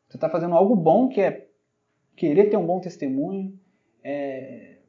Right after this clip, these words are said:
mostrar que não é bem aquilo que, que aconteceu com você, você como cristão, que tem que dar um bom testemunho.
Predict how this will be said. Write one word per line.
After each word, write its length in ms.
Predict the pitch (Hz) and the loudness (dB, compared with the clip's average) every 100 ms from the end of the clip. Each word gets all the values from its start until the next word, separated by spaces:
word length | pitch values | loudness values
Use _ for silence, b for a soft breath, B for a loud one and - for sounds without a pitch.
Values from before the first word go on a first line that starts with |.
| - | -10
mostrar 460 | 147 156 - 165 175 | -6 -6 -2 -2 -2
que 100 | 190 | -2
não 80 | |
é 80 | 175 | -4
bem 240 | 147 185 170 | -2 -4 -4
aquilo 340 | - 170 170 | -2 -2 -2
que, 500 | - 139 123 123 - - | -6 -8 -8 -10 -20 -8
que 80 | |
aconteceu 480 | 131 143 135 127 143 | -6 -4 -4 -4 -6
com 100 | 139 | -4
você, 380 | 131 120 - 165 | -6 -6 -8 -6
você 220 | 139 135 | -4 -6
como 200 | 135 135 | -2 -2
cristão, 460 | 131 - - 151 151 | -2 -10 -6 -4 -4
que 80 | - | -6
tem 100 | 131 | -8
que 60 | |
dar 120 | 131 | -4
um 80 | 127 | -4
bom 120 | 131 | -4
testemunho. 540 | 135 127 151 139 160 | -6 -12 -10 -8 -8